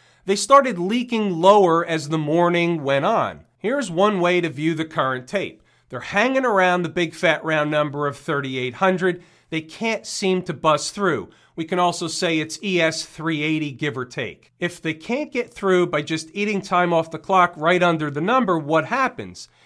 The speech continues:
Either they gap over it, that's one way. We know about that. We've seen that many times before. Or they need to get a running start, which is the same as recocking the gun.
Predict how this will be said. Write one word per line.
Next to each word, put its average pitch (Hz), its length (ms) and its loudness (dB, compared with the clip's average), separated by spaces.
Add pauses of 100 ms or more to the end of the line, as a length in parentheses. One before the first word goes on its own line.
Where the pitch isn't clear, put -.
(220)
Either 226 320 4
they 151 180 -2
gap 165 480 -2 (120)
over 196 480 2
it, 156 160 -2
that's 147 340 -4
one 190 260 0
way. 95 360 -12 (160)
We 180 100 0
know 185 220 4
about 135 300 0
that. 135 280 0
We've 143 160 -8
seen 160 280 -2
that 139 200 -2
many 139 220 -4
times 127 420 -4
before. 117 640 -8 (340)
Or 180 520 4 (260)
they 151 140 -4
need 247 220 -2
to 240 60 -6
get 202 160 0
a 160 80 2
running 180 440 2
start, 160 640 2
which 160 220 -6
is 147 120 -8
the 143 80 -10
same 185 380 0
as 131 200 -4
recocking 156 680 -2
the 165 60 -6
gun. 160 420 -2